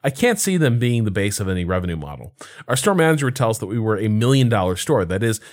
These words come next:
we made over a million dollars in profit each year. New releases were three seventy-nine a pop, and if we ran a few thousand rentals over the weekend, that put us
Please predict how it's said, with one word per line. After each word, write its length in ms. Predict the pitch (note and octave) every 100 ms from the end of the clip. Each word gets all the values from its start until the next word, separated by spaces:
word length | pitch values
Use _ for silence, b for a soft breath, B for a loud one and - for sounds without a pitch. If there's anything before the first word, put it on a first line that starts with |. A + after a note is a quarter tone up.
| B
we 200 | C3 B2
made 280 | A#2 C3+ D3+
over 260 | A#2 A#2 G#2+
a 40 |
million 460 | G2+ A2+ C#3 C#3+ A#2+
dollars 380 | A2 G2+ G2 F#2
in 80 |
profit 580 | F2 - G3 A3+ C3+ A2+
each 300 | B2+ A#2 G#2+
year. 320 | F3+ D3 - - b b b b b _ _
New 160 | D3+ F#3+
releases 420 | E3+ G3 - D3+
were 100 | B2
three 220 | B2 C#3+
seventy-nine 560 | C3+ D3 C3+ A#2+ A2 G#2+
a 40 |
pop, 460 | F2+ - C3 G2+ -
and 300 | A2 A2 G#2+ G2+
if 200 | A#2 A2
we 80 | A#2+
ran 240 | A#2 C3+
a 40 | C3
few 160 | C3+
thousand 380 | A#2 A#2+ A#2+ A2+
rentals 320 | G#2+ A2 G#2+
over 140 | G#2 F2
the 80 |
weekend, 460 | G2+ B2+ B2+ G2 F#2+
that 380 | F#2+ F#2+ A#2 A2+
put 200 | - A#2
us 260 | G#2 -